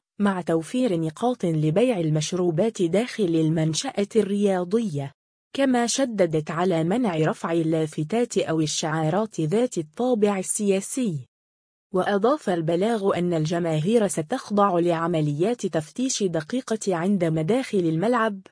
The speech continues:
محذرًا من أن أي مخالفة للتعليمات المعمول بها قد تعرض مرتكبها للعقوبات المنصوص عليها في القانون المكسيكي،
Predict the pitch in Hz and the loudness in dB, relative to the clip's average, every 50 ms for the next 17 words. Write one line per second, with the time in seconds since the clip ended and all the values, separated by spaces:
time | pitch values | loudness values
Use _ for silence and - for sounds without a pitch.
0 | _ _ _ - 196 190 185 - - 262 240 214 220 226 220 220 214 202 196 190 | _ _ _ 0 0 0 2 0 -2 -2 0 2 4 4 4 4 2 2 2 0
1 | 190 - - 196 196 190 180 170 - 240 269 254 233 190 180 175 165 - - 175 | 0 -2 -2 0 0 0 0 2 2 2 2 4 2 2 2 0 -2 -4 -4 -2
2 | 165 170 214 269 - - 220 208 208 190 185 175 170 165 156 - - 160 156 160 | 0 0 0 -2 -2 -4 -4 -2 0 0 0 0 -2 -2 -2 -2 0 0 0 2
3 | 156 151 151 151 156 214 254 247 - 202 180 175 175 208 240 226 190 175 202 240 | 2 2 2 2 0 0 -2 0 0 0 2 2 0 0 0 0 -2 0 0 0
4 | 247 233 214 190 214 214 202 214 214 208 - - 180 170 151 151 - 254 269 262 | 0 0 -2 0 0 0 0 0 -2 -4 -2 -4 -4 -4 -4 -2 -2 0 0 0
5 | 226 196 175 160 165 160 160 156 156 160 156 170 156 - - 254 240 233 214 196 | 0 -2 0 0 0 0 0 0 -2 -2 -2 -4 -4 -2 -2 0 0 0 0 2
6 | 202 190 185 175 160 160 156 160 165 - - 175 165 156 208 254 254 - 220 185 | 2 2 2 2 0 0 0 0 0 0 -2 -2 -2 0 -2 -2 -2 0 0 0
7 | 160 151 156 156 151 - - 269 269 240 - - 165 143 143 151 151 175 214 226 | 0 0 0 0 -2 -2 -4 -4 -4 -4 -2 -2 -2 0 0 0 2 2 0 0
8 | 220 202 202 180 170 - 156 151 151 - 170 156 156 175 202 233 240 226 185 156 | 0 0 -2 -2 -2 -2 -4 -4 -2 -2 -2 0 0 0 0 0 0 0 0 0
9 | 156 165 160 - - - 165 151 151 - 226 233 247 269 262 | -2 -2 -4 -6 -8 -6 -6 -6 -4 -2 -2 0 0 -2 -2